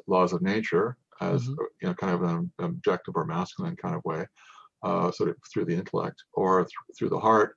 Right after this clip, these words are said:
Speaker 1: as, um, as embodied, uh, with forms. And you kinda have your choice of how you want to experience that, depending on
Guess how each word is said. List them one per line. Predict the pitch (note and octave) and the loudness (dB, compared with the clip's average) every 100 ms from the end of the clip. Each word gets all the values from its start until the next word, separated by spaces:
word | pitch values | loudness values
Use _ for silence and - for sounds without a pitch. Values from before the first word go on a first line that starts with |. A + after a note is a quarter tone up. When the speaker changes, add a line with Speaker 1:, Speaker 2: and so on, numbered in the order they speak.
| - | -6
Speaker 1:
as, | E2 F2 - - _ _ _ _ _ - | -4 -2 -4 -10 _ _ _ _ _ -6
um, | F#2+ F2 E2 E2 _ _ _ _ _ | -2 0 -2 -6 _ _ _ _ _
as | G2 E2+ - - | -2 -2 -2 -8
embodied, | F#2 F#2+ F2 C#2+ - _ _ _ _ _ | 0 2 2 0 -10 _ _ _ _ _
uh, | - E2+ E2+ | -4 -2 -2
with | F#2 - | -4 -4
forms. | - - - - - | -2 -2 -4 -8 -4
And | F2 - | -4 -4
you | - | -6
kinda | G#2 F2 | -4 0
have | F2+ F2 | 0 0
your | F2+ | -2
choice | - F#2 F2 - | -2 0 0 -2
of | F2 | -6
how | F2 | -2
you | E2 | -2
want | D#2+ | -2
to | E2 | -6
experience | - A2 F#2+ - | -2 0 0 -4
that, | F#2 E2+ | -6 -8
depending | - - F2 | -8 -6 -6
on | - | -6